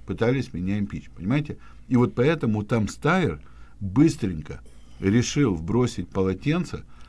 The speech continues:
потому что он понял, что эти, э, ну, инвалиды-импотенты, они не сделают то, что ему нужно.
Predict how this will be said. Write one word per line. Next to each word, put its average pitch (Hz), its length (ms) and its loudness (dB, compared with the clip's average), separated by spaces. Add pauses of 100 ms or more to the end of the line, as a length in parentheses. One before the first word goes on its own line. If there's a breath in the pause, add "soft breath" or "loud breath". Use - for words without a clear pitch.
(220 loud breath)
потому 113 260 4
что 117 160 -2
он 120 140 2
понял, 117 400 2
что 98 220 -4
эти, 131 560 0
э, - 0 - (100)
ну, 95 880 0
инвалиды-импотенты, 117 1300 2 (300 soft breath)
они 131 300 4
не 139 260 2
сделают 117 580 2
то, 147 140 0
что 139 200 -4
ему 98 220 4
нужно. 110 440 4